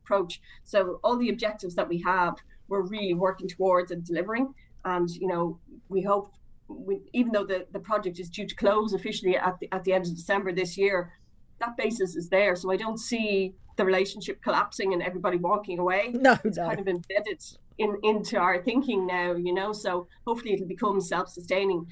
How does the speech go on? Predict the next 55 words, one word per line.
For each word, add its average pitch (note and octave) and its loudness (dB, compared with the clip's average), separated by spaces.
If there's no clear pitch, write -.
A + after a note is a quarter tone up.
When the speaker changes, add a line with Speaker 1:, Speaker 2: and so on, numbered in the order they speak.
Speaker 1:
And F#3+ 0
the F3+ 2
reason A3+ 4
it's F3 -2
self-sustaining F3 0
is F3+ 2
because F3+ -2
of F3 -4
how F3+ 2
involved E3+ -2
the F3+ -4
local F3+ -4
community F#3+ -4
representatives F3 -6
have F3 -8
been. F3 -6
Speaker 2:
Yeah, A3 6
it's F#4+ 0
one A#4 2
of F4 6
those A#3+ 6
things, A#3+ 4
isn't C#4 0
it? - -6
You've, A3 -2
you've, C4 0
you've B3 2
put - 4
the B3 4
building A3+ 2
blocks F3 -2
in F3 -2
place, D3+ 0
you D4 -4
know, D#3+ 0
th-, G3+ 2
then A3+ 2
there's A#3 4
no D4 2
reason A#3 6
for F#3 -6
this F#3+ -2
not G3+ -2
to F#3+ -6
carry F#3+ 2
on F#3 0
for, E3 -2
you F#3 0
know, C#3+ -4
five F3+ -2
years, E3 0
ten F3 -4
years, E3+ -2
fifteen E3+ -4
years D3 -4